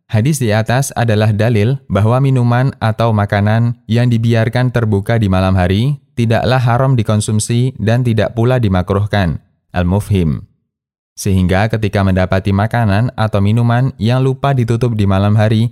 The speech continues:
tidak mengapa dimakan. Tentu saja seyogyanya disertai rasa harapan dan tawakal kepada Allah agar dihindarkan dari segala penyakit dan mara bahaya.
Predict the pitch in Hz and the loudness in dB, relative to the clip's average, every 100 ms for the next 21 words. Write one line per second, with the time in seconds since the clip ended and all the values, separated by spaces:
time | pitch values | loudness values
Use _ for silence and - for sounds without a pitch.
0 | - 120 120 - 120 120 117 131 98 92 | -4 -2 0 0 0 0 0 0 0 0
1 | 101 107 82 78 _ _ - 120 123 127 | 0 0 -2 -4 _ _ -4 0 0 0
2 | 135 123 127 135 127 113 113 107 113 120 | 0 0 0 0 0 0 0 0 2 0
3 | 107 107 104 101 104 107 113 127 120 104 | 0 -2 -2 0 0 0 0 0 0 0
4 | 101 110 117 120 - 101 95 98 95 98 | 0 0 0 -2 -2 0 0 0 0 0
5 | 107 110 104 101 90 90 90 82 92 120 | 0 0 -2 -2 0 -2 -2 0 0 -2
6 | - - 107 117 120 117 107 101 98 98 | -6 -4 -2 0 0 0 0 2 0 0
7 | 110 113 95 95 - 92 98 110 113 107 | 0 0 0 -2 -2 -2 0 0 -2 0
8 | 117 117 - - 101 110 95 87 82 82 | -2 -4 -6 -4 0 0 0 0 0 0
9 | 82 92 67 - | 2 0 -2 -6